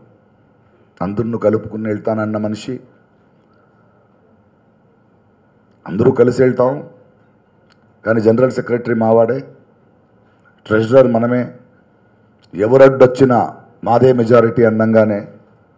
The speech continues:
ఆ మాటలు చాలా బాధపడింది మాకు. కలుపుకెళ్లే విషయం కాదు అది. So ఇవాళ పూర్తి మనం పూర్-,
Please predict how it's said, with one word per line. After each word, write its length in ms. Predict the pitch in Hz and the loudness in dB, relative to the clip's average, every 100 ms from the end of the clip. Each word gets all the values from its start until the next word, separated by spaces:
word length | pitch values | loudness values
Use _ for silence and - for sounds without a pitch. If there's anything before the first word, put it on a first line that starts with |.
| _ _ _ _ _ 92 | _ _ _ _ _ -10
ఆ 60 | |
మాటలు 280 | 95 107 104 - | -8 -8 -8 -4
చాలా 140 | 92 | -2
బాధపడింది 480 | 87 87 87 82 57 | -2 -2 -6 -8 -10
మాకు. 240 | - - | -14 -16
కలుపుకెళ్లే 580 | - 87 92 - 95 92 | -12 -8 -6 -6 -6 -6
విషయం 280 | 85 78 90 | -8 -8 -8
కాదు 240 | 82 80 | -6 -8
అది. 160 | - - _ _ _ _ _ _ _ _ _ _ _ _ _ _ _ _ _ _ _ _ _ _ _ - | -8 -16 _ _ _ _ _ _ _ _ _ _ _ _ _ _ _ _ _ _ _ _ _ _ _ -4
So 60 | |
ఇవాళ 200 | 135 139 | 2 2
పూర్తి 480 | 131 - - 240 165 | 2 -2 -6 -6 -4
మనం 300 | 123 104 87 - _ _ _ - | -4 -4 -8 -16 _ _ _ -12
పూర్-, 200 | 117 | -10